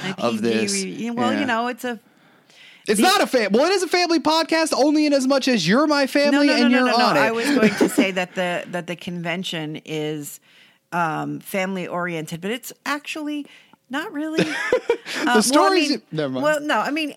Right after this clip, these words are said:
Speaker 1: when you consider the fact that the lady who runs the convention and her daughter are the two people who, you know, run the convention, um, that's family
Speaker 2: No, the people
Speaker 1: oriented.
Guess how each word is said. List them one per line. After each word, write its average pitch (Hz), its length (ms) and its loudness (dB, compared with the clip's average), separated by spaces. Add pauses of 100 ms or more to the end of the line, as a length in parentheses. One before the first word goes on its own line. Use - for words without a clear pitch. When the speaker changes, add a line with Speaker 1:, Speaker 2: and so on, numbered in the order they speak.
(140)
Speaker 1:
when 302 180 -4
you 311 60 -8
consider 302 460 -6
the 262 80 -6
fact 233 260 -6
that 208 140 -8
the 214 120 -2
lady 208 280 -6
who 196 180 -6
runs 170 380 -6
the 208 120 -6
convention 196 720 -6
and 180 240 -4
her 170 180 -6
daughter 160 760 -4 (480)
are 175 100 0
the 165 140 -8
two 208 200 -10
people 196 340 -10
who, 165 260 -8 (560)
you 185 80 -6
know, 165 260 -6 (140)
run 170 220 -2
the 156 80 -8
convention, 170 600 -8 (420)
um, 156 280 -4
that's 160 380 -4
family 160 340 2
Speaker 2:
No, 151 240 2
the 160 100 2
people 220 300 2
Speaker 1:
oriented. - 0 -